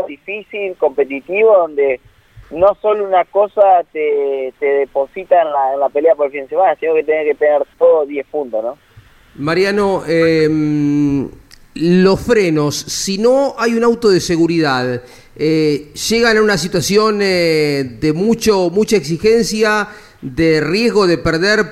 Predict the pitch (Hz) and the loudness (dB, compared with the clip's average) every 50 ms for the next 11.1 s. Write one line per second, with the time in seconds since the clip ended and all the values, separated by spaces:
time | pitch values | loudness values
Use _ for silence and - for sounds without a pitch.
0 | - - - _ _ _ 123 127 - 170 165 180 202 180 160 196 180 185 196 214 | -10 -20 -20 _ _ _ -16 -4 0 2 2 2 2 0 0 0 0 0 0 0
1 | 220 170 202 202 185 165 - - - 170 160 156 147 135 147 165 160 175 190 190 | -2 0 0 2 2 2 0 -2 -4 -2 0 0 0 -2 -2 -2 0 0 0 2
2 | 202 185 170 135 185 180 185 190 185 190 190 180 175 170 156 147 165 160 156 165 | 0 0 2 2 2 2 2 0 0 0 2 2 2 2 2 2 0 0 2 2
3 | 180 180 - 190 175 165 165 160 175 185 190 185 190 175 160 - - 151 147 165 | 2 0 0 0 0 0 0 0 0 0 0 0 0 0 0 -2 -2 -2 0 0
4 | 185 226 240 254 254 240 - - - - - - 160 160 151 156 - 165 160 151 | 2 2 2 0 -2 -4 -10 -16 -18 -6 -2 2 2 2 2 2 2 0 0 0
5 | 131 165 156 160 165 160 170 170 175 147 190 220 208 180 185 170 151 - - 165 | -2 -4 -4 -2 0 2 2 2 2 2 2 0 2 2 2 2 2 0 -2 -4
6 | 113 - - 156 160 175 185 190 190 190 185 170 - - - - - - 165 170 | -6 -6 -6 -4 -2 0 0 0 0 0 -2 -4 -6 -8 -18 -10 -4 -2 -2 0
7 | 165 - 202 185 156 143 143 139 131 127 - - - 202 220 208 - 208 190 190 | 0 0 0 2 2 2 2 2 2 0 -2 -2 0 2 2 2 2 0 -2 -2
8 | 208 202 - 208 175 - 202 240 254 214 - 165 143 131 139 160 196 247 285 - | -2 -2 -2 -2 -2 0 2 0 0 0 -2 -4 -4 -4 -2 -4 -4 -4 -6 -10
9 | - - - _ _ _ _ - _ _ - - - _ _ _ _ _ _ _ | -16 -20 -20 _ _ _ _ -20 _ _ -20 -20 -20 _ _ _ _ _ _ _
10 | _ _ - - - _ _ _ _ _ _ _ - 131 135 139 - 180 175 175 | _ _ -20 -20 -20 _ _ _ _ _ _ _ 0 2 2 2 2 4 4 4
11 | 165 143 | 4 4